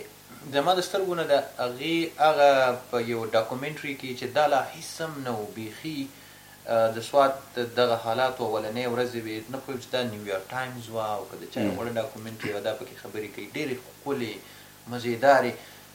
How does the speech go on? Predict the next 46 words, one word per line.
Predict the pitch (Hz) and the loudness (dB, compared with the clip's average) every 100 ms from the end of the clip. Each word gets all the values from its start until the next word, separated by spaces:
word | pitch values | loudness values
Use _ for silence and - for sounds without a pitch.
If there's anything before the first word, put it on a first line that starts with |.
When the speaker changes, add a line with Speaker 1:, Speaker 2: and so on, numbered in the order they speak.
| - | -16
Speaker 1:
زه | 123 185 | -8 -6
سوچ | - - | -6 -6
کوم | - 214 190 | -6 -6 -4
چې | 139 120 - 123 120 | -6 -10 -16 -16 -10
دا، | 175 - - 123 | -10 -10 -12 -10
دا | 165 - | -10 -6
څوک | 104 - | -8 -4
ته؟ | 113 127 | 2 4
هغه | 165 | 4
ټایم | 143 139 127 | 0 -4 -4
کې | |
لا | 113 107 107 | -2 0 0
بالکل | 147 151 135 - 147 120 - - | -4 -8 -10 -6 -6 -6 -8 -14
دغه | 110 113 | -10 -8
نه | 113 107 | -8 -10
و | 92 - - - - | -12 -16 -20 -20 -14
چې | - | -2
دا | 123 | -2
دومره | 123 120 110 - | 0 -4 -6 -6
ښې | 110 | -6
خبرې | 117 107 107 104 | -6 -6 -6 -6
کوي. | 113 - - - | -8 -10 -20 -16
د | 123 127 135 135 | -6 4 8 8
یو | 139 | 8
پلار | 139 185 185 | 8 8 8
په | 175 | 8
حیثیت | 143 143 147 143 143 | 0 -4 -4 -4 -2
چې | |
هغه | 131 135 | 0 2
دومره | 139 139 123 | 0 -4 -2
ماشوم | 120 117 156 135 | 0 -2 -4 -6
او | 120 | -4
ستاسو | - 123 120 113 | 0 0 0 -8
په | 107 | -10
مخ | 117 120 - | -8 -8 -8
کې | |
دا | 117 117 | -2 -2
لویږي | 110 117 120 110 107 - - - - - | -2 -6 -6 -8 -14 -16 -20 -20 -20 -4
او | 113 113 - | -2 -2 -6
شکر | 123 117 110 | -6 -6 -4
دی | 110 | -4
دومره | 113 117 113 104 | -4 -4 -2 0
غټ | 113 - 117 | 0 -2 -8
حیثیت | 113 - 120 123 - - | -10 -4 0 0 -4 -4
چې | 120 113 113 117 107 | -2 -2 -6 -10 -6
نوبل | 107 107 113 113 | -4 0 -2 -2